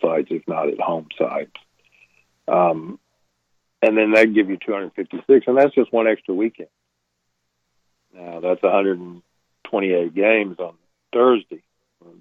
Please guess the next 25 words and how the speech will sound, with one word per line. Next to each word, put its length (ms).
Wednesday, 440
Thursday, 480
and, 500
um, 440
you 160
know, 360
that's 320
manageable. 720
I 40
mean, 320
you, 240
you 160
figure 340
out 140
what 160
your, 220
what 180
your 100
venues 500
are. 580
Um, 320
you 120
know, 80
most 300
campus, 380